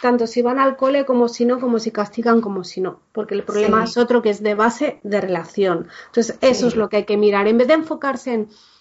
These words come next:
Speaker 1: cómo le convenzo para educar en casa, cómo le convenzo para no castigar, como si me dijeras cómo le convenzo para hacernos vegetarianos, me da igual, para cualquier cosa.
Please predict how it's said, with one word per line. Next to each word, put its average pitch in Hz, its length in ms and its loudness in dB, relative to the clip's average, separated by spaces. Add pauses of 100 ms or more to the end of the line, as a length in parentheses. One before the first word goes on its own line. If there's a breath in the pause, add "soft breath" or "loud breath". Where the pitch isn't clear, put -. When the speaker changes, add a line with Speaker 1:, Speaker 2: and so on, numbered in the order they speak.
(260 soft breath)
Speaker 1:
cómo 277 220 2
le 302 160 2
convenzo 277 600 -2
para 254 200 -2
educar 214 300 -2
en 208 140 -4
casa, 190 400 -12
cómo 226 200 -2
le 277 140 0
convenzo 247 440 -2
para 233 200 0
no 220 120 0
castigar, 202 480 -4
como 247 220 0
si 247 120 -4
me 247 100 2
dijeras 311 400 2
cómo 302 220 0
le 302 140 -2
convenzo 285 500 -4
para 247 180 2
hacernos 262 440 -4
vegetarianos, 190 960 -2
me 247 140 0
da 262 80 4
igual, 196 320 0
para 208 180 -4
cualquier 233 480 0
cosa. - 420 -8